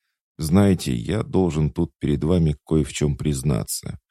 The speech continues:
Дело в том, что я все время представлялся как федеральный агент,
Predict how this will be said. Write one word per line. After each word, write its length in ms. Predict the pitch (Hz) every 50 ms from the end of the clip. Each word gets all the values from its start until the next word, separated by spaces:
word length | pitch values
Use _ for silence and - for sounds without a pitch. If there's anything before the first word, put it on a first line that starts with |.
| _ _ _ _ _ _ _ _ _ _
Дело 280 | - 104 104 101 104
в 100 | 101 - -
том, 300 | - 127 113 107 95 90
что 220 | - - - 82
я 320 | 85 82 - 117 110 107 95
все 240 | - - - 80
время 260 | 82 101 110 98 95 85
представлялся 840 | - 80 80 - - - - 76 80 95 101 101 95 - - - 76
как 180 | - - -
федеральный 580 | - - - 73 73 82 82 90 85 80 78 78
агент, 560 | 82 82 - - 73 60 50 50 - - -